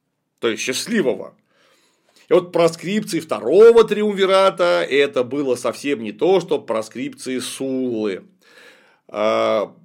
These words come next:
да, проскрипции Суллы были очень жестокими, но там по самым-самым-самым-самым страшным исчислениям, мы об этом говорили, погибло не более трех с половиной тысяч человек.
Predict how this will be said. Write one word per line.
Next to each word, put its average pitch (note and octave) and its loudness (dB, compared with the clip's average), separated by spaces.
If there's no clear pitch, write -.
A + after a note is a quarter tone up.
да, A#3 2
проскрипции F#3 -4
Суллы G3+ -2
были E3 0
очень D#3 -2
жестокими, G#2+ -8
но E3+ 2
там D#3 -2
по G3+ 2
самым-самым-самым-самым C#3+ -2
страшным B2+ -4
исчислениям, D#3+ -8
мы C3+ -4
об B2+ -2
этом A2+ -6
говорили, C3+ -6
погибло B2+ -8
не B2 -12
более B2 -6
трех B2+ -6
с - -20
половиной A#2+ -8
тысяч A2 -16
человек. G#2 -6